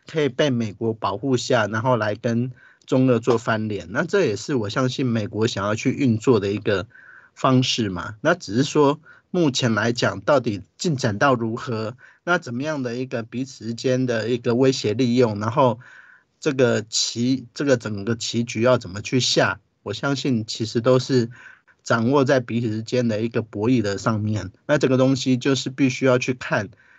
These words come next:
金正恩到底有没有那样一个智慧，能够在这个中俄的挟持之下，还能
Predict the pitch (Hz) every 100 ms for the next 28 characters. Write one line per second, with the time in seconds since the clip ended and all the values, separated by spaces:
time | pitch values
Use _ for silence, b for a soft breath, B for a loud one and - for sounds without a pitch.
0 | b - 147 131 147 139 139 139 107 98
1 | 107 135 135 117 107 107 - 139 113 -
2 | 117 104 b b b 120 131 151 131 135
3 | 123 135 113 131 143 147 123 107 - 107
4 | 113 - 110 110 123 - 117 104 104 104
5 | 120